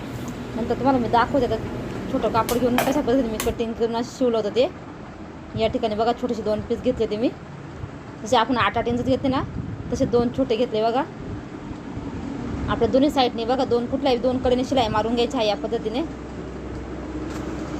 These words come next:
आता बघा, इथं कडेला शिलाई मारून घ्यायची आपण डबल डबल. नंतर मध्यभागी बघा, असं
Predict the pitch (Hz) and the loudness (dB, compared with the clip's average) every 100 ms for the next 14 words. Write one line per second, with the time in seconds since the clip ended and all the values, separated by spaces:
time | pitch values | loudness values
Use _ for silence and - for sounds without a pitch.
0 | - 302 302 - - - - 220 220 240 | -6 -4 -4 -4 -4 -4 -2 2 2 2
1 | 233 - 226 226 233 262 233 214 220 254 | 2 2 2 2 0 2 2 4 2 2
2 | 262 202 254 220 220 220 240 285 - - | 2 0 0 0 0 2 0 -2 -6 -14
3 | - - 214 208 226 240 220 240 220 208 | -12 -8 -4 -2 0 2 2 4 2 2
4 | 226 226 269 | 2 0 -2